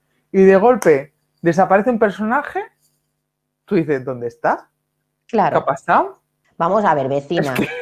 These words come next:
Speaker 1: es que
Speaker 2: Si en Los Hombres de Paco empezaron a cagarla al final de la serie, que llevaron la serie por unos derroteros, que eso era infumable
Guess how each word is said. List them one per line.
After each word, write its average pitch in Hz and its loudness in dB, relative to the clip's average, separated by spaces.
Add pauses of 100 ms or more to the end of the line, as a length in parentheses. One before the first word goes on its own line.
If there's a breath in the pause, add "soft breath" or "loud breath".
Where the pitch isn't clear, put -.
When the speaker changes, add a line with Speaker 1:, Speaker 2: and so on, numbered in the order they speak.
(120)
Speaker 1:
es 175 -8
que - -12 (120)
Speaker 2:
Si 254 4
en 247 2
Los 240 2
Hombres 285 0
de 196 0
Paco 165 0 (680)
empezaron 233 -2
a 214 -6
cagarla 170 0
al 165 -4
final 165 -4
de 185 0
la 160 -2
serie, 147 -4
que 151 -4
llevaron 156 0
la 170 2
serie 165 -2
por 151 -2
unos 160 -2
derroteros, 143 0
que 139 -4
eso 139 -4
era 151 4
infumable 123 -4